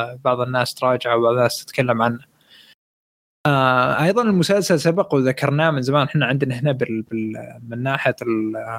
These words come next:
الأخبار، كانت بأنه الحلقة الخامسة كانت بتخرجها هيفا المنصور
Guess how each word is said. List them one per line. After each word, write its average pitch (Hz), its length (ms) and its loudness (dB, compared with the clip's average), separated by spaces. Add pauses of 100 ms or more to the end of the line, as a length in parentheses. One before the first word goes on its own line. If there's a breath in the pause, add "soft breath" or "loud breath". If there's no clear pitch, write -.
(120)
الأخبار، 156 720 0
كانت 143 380 0
بأنه 135 260 0 (1080)
الحلقة 170 320 -2
الخامسة 151 400 0
كانت 143 260 -2
بتخرجها 143 640 0
هيفا 151 200 2
المنصور 143 640 0